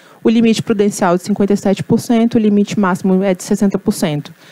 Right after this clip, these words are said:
Como eu falei, o fato da gente ter tido uma, um aumento de arrecadação recorde,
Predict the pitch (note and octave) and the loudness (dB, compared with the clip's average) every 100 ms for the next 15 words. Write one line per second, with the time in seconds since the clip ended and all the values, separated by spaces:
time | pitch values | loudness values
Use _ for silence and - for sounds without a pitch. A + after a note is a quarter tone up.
0 | - - _ G#3+ G#3+ G#3 A#3 A#3 A#3 - | -20 -20 _ 0 0 2 0 2 2 0
1 | B3+ A#3 A#3+ A#3 - A3+ G#3 G3 F#3 - | -2 0 0 0 0 0 2 2 0 -4
2 | - G#3+ G#3 G3+ F#3+ F#3 F#3+ F3+ F#3+ A#3 | -4 0 2 2 0 0 0 0 0 -2
3 | A#3+ G#3 F#3+ G3 F3 F3+ - A#3 A3 F#3 | 0 0 0 -2 -2 -2 0 2 2 0
4 | E3 G#3+ A3 G3+ F#3 F3 | 0 0 0 0 0 -2